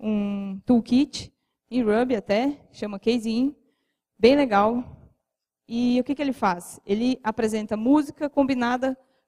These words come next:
com ingredientes de receitas de cozinha.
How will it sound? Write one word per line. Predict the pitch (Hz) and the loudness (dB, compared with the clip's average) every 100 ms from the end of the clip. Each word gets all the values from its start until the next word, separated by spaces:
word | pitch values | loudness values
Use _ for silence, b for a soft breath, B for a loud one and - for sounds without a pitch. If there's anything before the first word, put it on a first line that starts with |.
| _ | _
com | - 240 254 262 - _ _ _ | 4 4 4 0 -6 _ _ _
ingredientes | 233 247 233 226 233 - | 2 4 4 0 -4 -6
de | 233 | 0
receitas | 269 - 208 180 175 175 - _ _ | 0 2 0 0 -4 -16 -20 _ _
de | 196 202 208 | -12 -8 -6
cozinha. | 208 226 196 175 | -6 -6 -6 -10